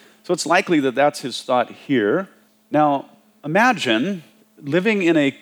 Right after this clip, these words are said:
community where you're the extreme minority and you are extremely hated because of what you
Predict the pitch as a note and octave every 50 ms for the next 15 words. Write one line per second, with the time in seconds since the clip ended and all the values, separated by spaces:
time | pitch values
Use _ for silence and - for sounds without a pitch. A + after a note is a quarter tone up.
0 | _ _ _ - - - D#3 C#3+ C#3+ D#3 F#3+ A3+ A#3 G#3+ D#3+ - - A#2 G#2 G#2
1 | C3+ D#3 C#3 B2+ B2+ C3 C3+ C#3+ C#3+ C#3 C3+ A#2+ B2+ B2+ C3+ - - - - -
2 | - - - - E3+ D#3+ D#3+ F#3 A3+ B3 B3+ B3 A3+ G3 E3 D#3 C#3+ C#3 C3+ C#3
3 | D3+ F3 F#3 E3+ C4+ A#2+ - G#2 F#2+ F#2+ B2 C#3 - _ _ - _ _ _ _
4 | - C#3+ C3+ D3 D#3 F3 D#3+ D3+ C#3 C3 - - - - - - F3 F#3+ G#3 G#3+
5 | G3+ F#3+ E3+ D3 B2 - D#3+ D#3+ D#3 - - C3 G2+ G2 G2+ G#2 - - B2 A2+
6 | A2+ A2+ G2+ A2+ A2+ G#2+ - - - G#2+ G#2 G2+ G2+